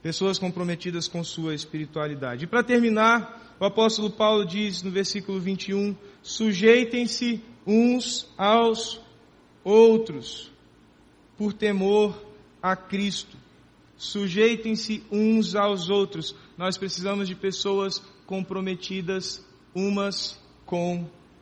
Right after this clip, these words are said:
as outras. Comprometidos uns com os outros, nós vamos construir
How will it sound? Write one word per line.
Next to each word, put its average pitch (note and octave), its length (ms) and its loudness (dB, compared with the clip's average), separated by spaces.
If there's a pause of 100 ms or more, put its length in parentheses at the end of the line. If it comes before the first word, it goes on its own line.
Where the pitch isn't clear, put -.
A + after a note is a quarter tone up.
as D3+ 380 -4
outras. - 640 -6 (1120)
Comprometidos G3+ 1300 -4
uns G#3+ 240 -4
com G#3 240 -2
os E3+ 180 -6
outros, E3+ 520 -6
nós F3+ 300 -2
vamos G3 360 -4
construir F#3+ 760 -8